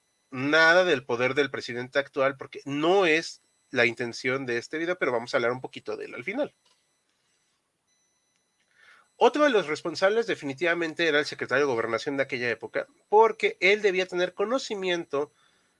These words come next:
de los manejos de las fuerzas paramilitares, sobre todo porque él era de jure y de facto el jefe de la Dirección Federal de Seguridad, que eran los agentes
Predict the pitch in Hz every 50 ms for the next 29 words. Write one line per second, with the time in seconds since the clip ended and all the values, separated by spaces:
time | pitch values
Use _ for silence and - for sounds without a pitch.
0 | _ _ 151 185 214 240 233 214 226 214 175 156 143 120 - - 143 143 - -
1 | _ - 131 147 160 170 185 190 - - - 127 117 - - 143 135 131 - 160
2 | 147 - - 135 120 117 117 117 117 113 110 - 143 135 123 123 131 - - -
3 | 208 247 233 - - 151 160 165 - - 143 143 - - 147 - - 180 185 190
4 | 180 170 160 151 147 156 165 - _ _ _ _ _ _ _ _ _ _ - 117
5 | 110 - - 277 294 214 180 185 - _ _ _ _ - 147 139 135 127 113 -
6 | - 165 175 - - - 120 - - - _ - 175 190 214 214 - - 165 151
7 | - 180 180 165 160 143 127 123 120 120 120 - - - 196 202 - 208 190 180
8 | 180 175 170 - 196 185 170 151 151 - - 175 175 180 175 175 156 - 151 127
9 | - - 208 226 214 - 143 135 135 135